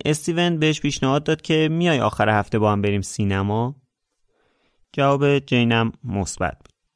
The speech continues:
پس دیت اولشون تقریباً توی فوریه هزار نهصد و شصت و سه بود که اول با هم رفتن شام خوردن. بعدش رفتن سینما. سینمای اولد ویک توی محله واترلوی لندن.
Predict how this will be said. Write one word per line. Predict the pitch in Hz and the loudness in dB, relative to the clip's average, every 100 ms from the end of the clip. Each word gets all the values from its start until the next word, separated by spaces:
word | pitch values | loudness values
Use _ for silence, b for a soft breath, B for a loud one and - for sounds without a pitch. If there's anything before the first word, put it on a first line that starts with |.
| _ _ _ _ _ _ _ - | _ _ _ _ _ _ _ -2
پس | 131 - _ | -2 -4 _
دیت | 165 185 - | 0 0 0
اولشون | 117 - 104 104 135 185 - 196 185 | 0 2 0 2 2 2 2 0 2
تقریباً | 147 117 117 131 135 | 0 0 2 0 -2
توی | - 131 127 131 131 - | 0 2 2 0 -6 -2
فوریه | 107 98 92 101 113 123 101 | 0 0 -2 0 0 0 0
هزار | 92 110 | 0 0
نهصد | 98 90 117 | -2 -2 -2
و | 107 | -2
شصت | - 95 - | 0 -2 -2
و | 101 | -8
سه | - 156 | -2 -2
بود | 165 196 - b b b b | 0 -2 -4 b b b b
که | 147 | -4
اول | - 131 131 151 | 0 0 2 2
با | 139 | 2
هم | 135 | 2
رفتن | 139 139 143 143 | 2 0 -2 -2
شام | - 120 104 | 0 0 0
خوردن. | 85 57 - - _ _ _ _ _ _ _ _ | -2 -8 -10 -12 _ _ _ _ _ _ _ _
بعدش | 175 202 202 - | 2 2 -2 -2
رفتن | 175 175 | -2 0
سینما. | 160 - - 82 82 - _ _ _ _ _ _ | -2 -2 -2 -2 -4 -8 _ _ _ _ _ _
سینمای | - - 120 123 160 139 98 - | -6 2 2 4 2 2 2 -2
اولد | - 104 104 110 | -2 0 0 -2
ویک | 107 151 170 - - _ _ _ _ _ | -2 -2 -2 -14 -16 _ _ _ _ _
توی | - 131 143 147 | 0 2 4 2
محله | 135 107 98 104 131 147 | 2 2 2 2 2 2
واترلوی | 113 104 101 107 101 110 151 | 2 0 0 -2 0 0 2
لندن. | 143 98 85 82 | 2 2 0 -4